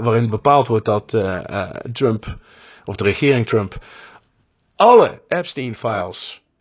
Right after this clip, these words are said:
met minimale, eh, redacties, dus minimaal zwartlakken,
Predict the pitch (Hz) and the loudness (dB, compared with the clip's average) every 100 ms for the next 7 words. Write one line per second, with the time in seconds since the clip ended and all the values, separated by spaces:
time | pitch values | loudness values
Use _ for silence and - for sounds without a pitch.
0 | _ 120 113 135 185 247 233 190 165 139 | _ -6 -4 0 2 4 4 4 4 2
1 | 110 90 92 _ _ _ _ 127 107 98 | 0 -4 -12 _ _ _ _ -6 -4 -6
2 | 92 113 113 110 170 - 180 - - - | -8 -4 -2 0 0 0 -4 -6 -10 -14
3 | _ _ _ - 104 104 143 175 131 117 | _ _ _ -12 -10 -6 -2 0 0 0
4 | 143 147 139 113 95 90 | 2 4 4 0 -2 -12